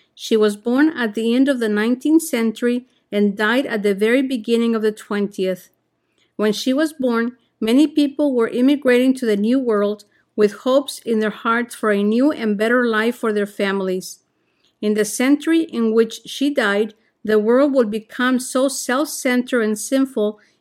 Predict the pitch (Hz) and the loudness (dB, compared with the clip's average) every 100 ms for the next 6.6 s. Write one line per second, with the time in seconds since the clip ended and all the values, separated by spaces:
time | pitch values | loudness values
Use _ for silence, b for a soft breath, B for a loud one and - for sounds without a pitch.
0 | - 226 220 214 214 208 226 269 311 240 | -4 0 2 0 0 -2 0 0 0 0
1 | 240 285 285 - 202 202 - 240 240 - | 2 2 0 -6 -6 -8 -8 -4 -4 -2
2 | 269 262 233 214 202 202 - - 247 247 | -2 0 0 0 0 -2 -4 -2 0 0
3 | - - 254 294 311 277 269 262 - 220 | -4 -2 2 2 0 -2 -2 -4 -4 -2
4 | 233 277 269 220 214 214 233 - 208 202 | 2 4 2 4 2 2 -6 -4 -2 0
5 | 202 208 226 240 202 - 233 220 - 247 | 0 0 0 -2 -2 -6 -6 -6 -4 -2
6 | 233 208 202 214 220 | 0 2 2 2 -2